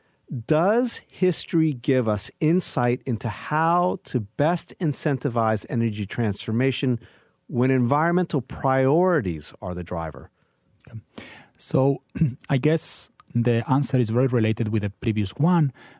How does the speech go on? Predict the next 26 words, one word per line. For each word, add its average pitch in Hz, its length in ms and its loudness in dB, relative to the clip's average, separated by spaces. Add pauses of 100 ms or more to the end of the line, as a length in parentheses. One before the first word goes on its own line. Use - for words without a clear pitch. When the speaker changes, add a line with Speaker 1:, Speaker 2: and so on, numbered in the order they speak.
(100)
Speaker 2:
because 117 500 0
the 120 160 -2
key - 180 0
word 135 280 2
here 123 200 0
is 117 160 -2
to - 100 -4
harshen 110 600 -2
the 95 80 -4
power 101 320 0
of - 160 -12
prices. - 500 -8 (220)
Let 131 140 2
me 147 80 4
explain 101 440 -2
what 92 140 -2
I 87 60 -4
mean 87 200 -4
by 87 160 -6
that. 87 260 -6 (840)
Uh, 127 200 0 (160)
when 139 200 2
we 208 80 4
say 202 340 2
that 151 280 0 (580)
oil 143 440 4